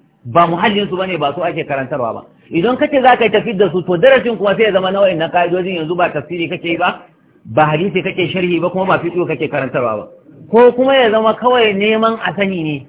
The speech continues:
son a sani. A ce, "Ka, ai wane yana da ilimi. Wane, ka ji abin da yake faɗa." Ka ga kenan ya shiga cikin lamarinka. Saboda haka mutum zai iya zama ya san wa'innan ƙa'idojin,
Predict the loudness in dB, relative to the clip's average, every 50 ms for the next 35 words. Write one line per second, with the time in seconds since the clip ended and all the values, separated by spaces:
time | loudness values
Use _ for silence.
0 | _ _ -4 -4 -4 -4 -4 -4 -4 -4 -4 -4 -6 -8 -14 -20 _ _ _ _
1 | _ _ _ _ _ -6 -4 -2 -2 -4 -4 -2 -2 -2 0 0 0 0 0 0
2 | 0 0 -2 -4 -4 -2 -2 -2 -2 -2 -2 -2 -2 -4 -6 -10 -16 _ _ _
3 | _ _ _ -20 -20 -20 -20 _ -20 -18 -2 2 4 6 6 6 4 0 0 0
4 | 0 2 4 2 2 2 0 -4 -4 -6 -4 -4 -4 -6 -6 -8 -10 -12 -16 -20
5 | -20 -20 _ _ -2 0 2 2 2 0 0 -2 0 -2 -2 -2 -2 -4 -6 -6
6 | -6 -6 -6 -6 -6 -6 -6 -8 -10 -12 -16 -20 _ _ _ -20 -20 -20 -20 -20
7 | -20 -20 -20 _ _ _ _ _ _ _ _ _ _ _ _ -4 0 2 2 2
8 | 2 2 2 2 2 2 2 2 2 0 2 2 0 0 2 2 2 0 0 0
9 | -2 -4 -2 -2 -2 -2 -4 -4 -4 -2 -2 -2 0 2 2 2 2 0 -2 -6